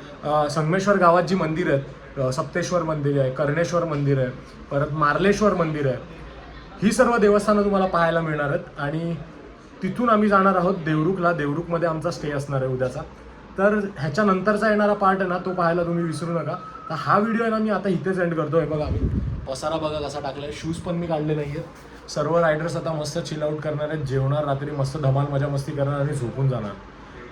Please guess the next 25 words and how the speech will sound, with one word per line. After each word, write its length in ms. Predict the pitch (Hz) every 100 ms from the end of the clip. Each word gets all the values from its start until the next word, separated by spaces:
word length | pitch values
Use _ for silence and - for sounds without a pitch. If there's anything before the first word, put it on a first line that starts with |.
| -
तर 60 |
चला, 240 | 139 156 170
हा 140 | 170
व्हिडिओ 220 | 170 180 190
मी 120 | 196
आता 140 | 190
इथेच 300 | 190 - 220
संपवतो. 420 | 220 196 196 190 208 208 -
हा 80 | 160
व्हिडिओ 220 | 175 185
तुम्हाला 200 | 185 185 185
कसा 240 | 170 -
वाटला 300 | 180 175 180 185 - - -
तो 60 |
कमेंट 300 | 151 156 170
बॉक्समध्ये 380 | 170 170 165 175
कमेंट 320 | 180 175 180 175
करून 220 | 180 175
तुम्ही 160 | 175
सांगा. 220 | 175 160 175
व्हिडिओ 260 | 147 139
जर 140 | 160 165
तुम्हाला 240 | 170 165
आवडला 320 | 156 160 202
असेल 260 | 202 190